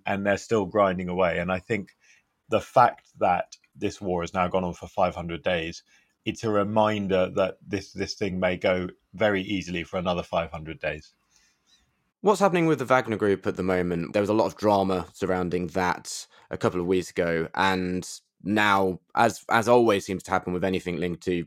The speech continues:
Speaker 2: to Russia, it becomes unclear and harder to get more definitive information out of it. But as best as you can, you can tell, what's going on there?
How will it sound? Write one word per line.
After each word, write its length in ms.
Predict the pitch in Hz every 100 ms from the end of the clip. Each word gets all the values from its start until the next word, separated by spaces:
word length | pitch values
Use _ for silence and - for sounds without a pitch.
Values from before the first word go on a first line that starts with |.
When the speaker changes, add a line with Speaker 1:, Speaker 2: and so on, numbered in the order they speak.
| -
Speaker 2:
to 100 | 90
Russia, 280 | 90 87 87
it 80 |
becomes 400 | 76 98 90 85 - _ _ -
unclear 560 | 98 92 110 101 95
and 100 | 90 85
harder 280 | 95 92
to 140 | 82 -
get 240 | 92 85
more 260 | 87 90 87
definitive 560 | 85 - 90 90 82 -
information 760 | 92 90 92 92 - 85 82 - _ _ _ -
out 200 | 92 80
of 100 | 87
it. 220 | 78 -
But 340 | 101 101 92 -
as 140 | 101
best 260 | - 131 -
as 100 | 98
you 120 | 107
can, 340 | 95 90 90 85
you 160 | 104 85
can 100 | 90
tell, 540 | - 92 85 76 - _
what's 200 | 120 98
going 240 | 101 92
on 140 | 92 87
there? 260 | 90 82